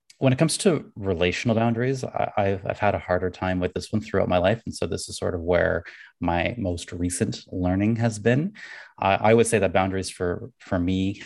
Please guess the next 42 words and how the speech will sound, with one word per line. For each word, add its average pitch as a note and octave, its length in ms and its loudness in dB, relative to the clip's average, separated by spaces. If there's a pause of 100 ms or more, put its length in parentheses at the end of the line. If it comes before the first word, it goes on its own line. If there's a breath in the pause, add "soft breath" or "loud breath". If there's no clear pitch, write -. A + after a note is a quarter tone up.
(140)
have F#2 200 2
been F#2+ 140 0
historically F2+ 500 -2
quite - 400 -4
difficult G2 360 -4 (100)
to G#2 140 -4
implement A#2+ 340 0
because F2 240 -6
of E2+ 140 -4
exactly F#2+ 440 -2
what G2+ 280 -4
we G2+ 80 -4
had F2+ 100 -6
talked F2+ 240 -4
about, G#2 200 2
like, G2 300 -2 (380 loud breath)
uh, F2 280 0 (100)
that F#2 160 2
those F#2+ 180 0
consequences, F2+ 1040 -4 (380 loud breath)
um, E2 420 -4
of F2+ 420 0 (120)
someone F2+ 340 0
violating F2+ 460 4
a D#2 40 -4
boundary, F2+ 400 0
it - 200 -8
can G2 140 -2
be F2 100 0
very E2 240 0
hard E2+ 220 -2
for - 240 -6
someone G2 240 -4
who F2+ 100 -4
has F#2+ 140 -2
a, G2 40 2
a - 280 -4
long F2 340 0
history - 320 -6
of - 100 -8
people - 220 -10
pleasing. - 420 -8